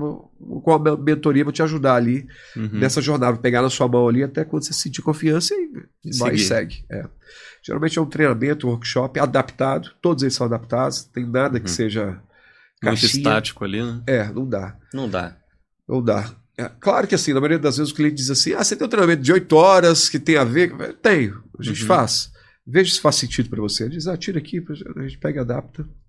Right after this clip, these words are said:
Speaker 1: e aí faz. E a mentoria, que também a gente oferece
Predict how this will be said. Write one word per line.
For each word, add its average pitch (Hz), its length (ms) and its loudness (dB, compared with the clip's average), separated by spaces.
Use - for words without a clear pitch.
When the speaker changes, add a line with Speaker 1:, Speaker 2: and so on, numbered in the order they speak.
Speaker 1:
e 127 140 -8
aí 127 60 -6
faz. - 420 -10
E 151 80 2
a 156 40 4
mentoria, 170 600 2
que - 100 -20
também 120 200 -4
a 123 40 0
gente 127 180 -6
oferece 123 320 -4